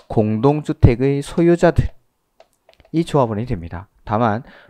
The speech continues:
복리시설을 같이 리모델링 할 때는 그 복리시설의 소유자도 리모델링 주택조합의 조합원이 될 수 있다라는 거. 그 다음에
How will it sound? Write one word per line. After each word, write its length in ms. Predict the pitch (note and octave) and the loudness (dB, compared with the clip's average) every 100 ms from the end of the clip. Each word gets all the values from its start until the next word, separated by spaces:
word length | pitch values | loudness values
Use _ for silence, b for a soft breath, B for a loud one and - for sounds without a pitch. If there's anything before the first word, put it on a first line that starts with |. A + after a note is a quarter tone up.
| - | -4
복리시설을 680 | C3+ E3 F#3+ F#3 E3 D3+ | -2 -2 -4 -4 -2 -2
같이 360 | D3+ B2 - - | -2 -6 -6 -6
리모델링 480 | C#3 A#2 B2 C3 C3 | -4 -4 -4 -2 -2
할 100 | G#2+ | -2
때는 320 | B2 A#2 A2+ | -4 -4 -4
그 100 | A#2 | -4
복리시설의 720 | - A#2 D#3+ F3+ F3 D#3+ D3 | -4 -4 -2 -2 0 0 0
소유자도 560 | C#3+ C#3+ C#3+ G#2 F2 G2+ b b | 0 2 0 -2 -6 -10 b b
리모델링 500 | A2 A2+ B2 C3 C#3 | -2 0 0 0 -2
주택조합의 560 | - B2 - B2 F2 D#2+ | -2 -4 -2 -2 -2 -4
조합원이 380 | B2+ A#2+ G#2+ | -2 0 0
될 120 | G2 A2 | -4 -6
수 140 | - | -8
있다라는 480 | A2+ A2 - G2+ G#2 | -12 -12 -10 -8 -8
거. 360 | F#2+ A2+ D#3 _ B B B | -6 -6 -6 _ B B B
그 100 | - | -2
다음에 560 | D3 C#3 G2+ A2 F2 | 2 2 0 -4 -6